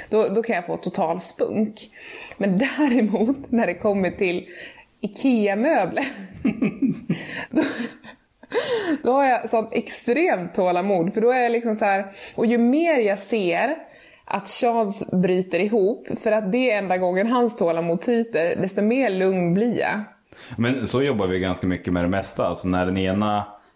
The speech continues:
Speaker 2: inte orkar med, inte känner sig stark eller på något annat sätt, då är det som att den andra växlar upp.
Speaker 1: Ja.
Speaker 2: När du är ledsen, då är jag tröstande. Är det jag som är ledsen och svag, då är det du som är tröstande.
Speaker 1: Ja.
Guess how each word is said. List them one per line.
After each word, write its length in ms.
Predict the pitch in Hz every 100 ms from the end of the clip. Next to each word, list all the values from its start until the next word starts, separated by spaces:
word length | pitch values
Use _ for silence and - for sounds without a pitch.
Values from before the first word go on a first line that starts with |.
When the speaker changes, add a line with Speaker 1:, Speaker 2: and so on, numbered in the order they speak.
| _
Speaker 2:
inte 340 | 95 92 85 92 90 87 87 87 85 -
orkar 340 | 90 85 -
med, 560 | 92 113 127 123 117 104
inte 640 | 85 82 - 90 85 85
känner 260 | 82 85 82
sig 160 | 85 85
stark 540 | - 107 101 95 -
eller 120 | 87
på 100 | 85
något 220 | 87 85
annat 160 | 87 85
sätt, 180 | 98 -
då 60 |
är 40 | 104
det 60 |
som 120 | 101 95
att 80 |
den 120 | 95 82
andra 480 | 85 82 87 85 - - -
växlar 340 | 90 - 123
upp. 280 | - - - - -
Speaker 1:
Ja. 320 | 185 175 185 - _ -
Speaker 2:
När 100 | 104
du 180 | 107
är 40 | 104
ledsen, 640 | 95 95 - 98 92 92
då 100 | 87
är 60 | 90
jag 160 | 82
tröstande. 580 | - 95 - 98 90 87
Är 280 | 87 87 87
det 60 | 92
jag 180 | 104 104
som 160 | 104
är 40 | 98
ledsen 280 | 95 -
och 80 | 95
svag, 320 | - 95 87
då 60 | 87
är 40 |
det 140 | 85 90
du 60 |
som 160 | 85 92
är 40 |
tröstande. 760 | 85 95 - - 87 87 85 82 - -
Speaker 1:
Ja. 320 | 233 185 180